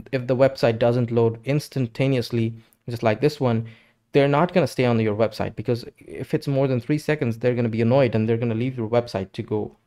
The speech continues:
to another competitor's website. There are plenty of websites out there. Uh, so you don't want to make that mistake of letting people go away from your website. So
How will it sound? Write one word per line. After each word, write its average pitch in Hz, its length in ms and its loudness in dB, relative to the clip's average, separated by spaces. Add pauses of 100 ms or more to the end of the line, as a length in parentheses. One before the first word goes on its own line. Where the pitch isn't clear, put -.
(140)
to 110 160 -2
another 117 300 0
competitor's 113 640 -2
website. 131 380 -2 (120)
There 117 180 4
are 110 60 2
plenty 165 400 -2
of 139 80 0
websites 117 320 0
out 107 120 -2
there. 113 220 -4 (440)
Uh, 120 220 4 (400)
so 131 320 0
you 135 160 -4
don't 147 360 2
want 127 420 0
to 131 80 -6
make 117 220 -2
that 110 200 -2
mistake 120 460 -2
of 110 420 -6 (220)
letting 120 220 0
people 120 260 -2
go 117 260 2
away 110 280 0
from 123 200 -2
your 120 80 0
website. 135 460 0
So 113 380 -2